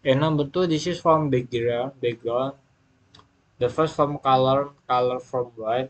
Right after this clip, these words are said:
Example, this is from tomato. This is the color is black. And now, eh, and et cetera. From background, background color, this is from,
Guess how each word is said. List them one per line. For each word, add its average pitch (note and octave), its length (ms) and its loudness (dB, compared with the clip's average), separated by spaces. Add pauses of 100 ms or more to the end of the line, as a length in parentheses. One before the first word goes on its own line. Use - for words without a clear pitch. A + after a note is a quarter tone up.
Example, A#2+ 480 -8
this A2+ 260 -8
is B2+ 200 -6
from A#2 180 -6
tomato. A2 640 -6
This A#2 300 -14
is A#2+ 160 -10 (500)
the A2 140 0
color A2+ 480 -4
is A#2 300 -8 (100)
black. A2 420 0 (480)
And A#2 220 -8
now, E3 500 0 (140)
eh, A2+ 200 0 (280)
and A#2 240 -8 (320)
et A2 180 -12
cetera. D3 540 -4 (1800)
From B2+ 220 0
background, A#2 500 0
background A2+ 380 -2
color, A2+ 380 -2
this - 300 -12
is B2+ 140 -12
from, A#2 320 -6